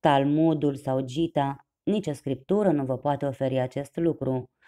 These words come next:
Dacă veți crede în adevărurile scripturii, nu veți putea cunoaște adevărul. Adevărul se află în voi. Numai aici poate fi întâlnit el. Contemplarea naturii și transformarea într-un Buddha.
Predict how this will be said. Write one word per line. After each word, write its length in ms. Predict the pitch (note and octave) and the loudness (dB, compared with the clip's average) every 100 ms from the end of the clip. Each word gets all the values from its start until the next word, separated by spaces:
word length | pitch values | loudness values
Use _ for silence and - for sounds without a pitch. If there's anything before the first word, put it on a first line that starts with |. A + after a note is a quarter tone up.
| - - | -20 -12
Dacă 260 | - - - | 0 0 2
veți 280 | C#3 C3+ - | -2 -2 -4
crede 420 | D#3+ D#3 E3+ C#3+ | 2 4 6 4
în 80 | C3+ | 0
adevărurile 720 | B2 C3 C3 D#3+ D#3+ C#3 C3+ | 0 -2 0 2 2 4 0
scripturii, 880 | C3 C3 B2+ - E3+ E3 C#3 C3 _ _ | 0 -6 -6 -2 0 2 0 -4 _ _
nu 160 | B3 | -4
veți 280 | B3 E3+ - | 0 0 -2
putea 360 | - A#2+ D#3 E3 | -12 -2 0 0
cunoaște 480 | - C3 B2 B2 C3+ | -2 -4 -4 -4 -2
adevărul. 800 | B2+ C#3 E3 D#3+ C3 B2 A#2 - _ _ _ _ _ _ _ | 0 0 2 2 2 0 -4 -10 _ _ _ _ _ _ _
Adevărul 580 | - D3 C#3 C#3+ E3+ C#3 | -4 0 0 2 2 2
se 140 | B2+ C3 | 0 -2
află 260 | A#2+ - | -2 -2
în 160 | C3 B2+ | -2 -2
voi. 480 | C3+ F3 C3+ B2 - _ _ _ | 2 2 2 -2 -10 _ _ _
Numai 360 | F3+ F3+ D#3 C#3 | 4 6 6 4
aici 520 | C3+ D#3 G3+ F#3 - | 4 4 2 0 0
poate 280 | C#3+ B2+ B2+ | 0 0 -2
fi 160 | C3+ | -2
întâlnit 520 | C3+ C3 C3 B2 B2 A#2 | -4 -2 -2 -2 -4 -2
el. 400 | C3+ B2+ A#2+ - _ _ _ _ _ _ | 0 0 -2 -10 _ _ _ _ _ _
Contemplarea 880 | E3 D3+ C3+ B2+ B2+ D3+ E3+ E3+ C3+ | 2 2 2 0 0 4 6 6 4
naturii 640 | B2+ B2+ F3 F3+ D3+ C3+ | 2 -2 2 4 4 2
și 220 | C3+ A3 | 0 -4
transformarea 960 | A3+ E3+ C#3 C3 - C3 B2+ D#3+ F3+ C3+ | -2 -2 -2 -4 -4 -4 0 0 0 0
într-un 400 | A#2+ A#2+ E3 E3+ | -4 -4 0 2
Buddha. 520 | E3+ D#3+ C3+ A#2+ A#2+ | 4 4 2 -2 -4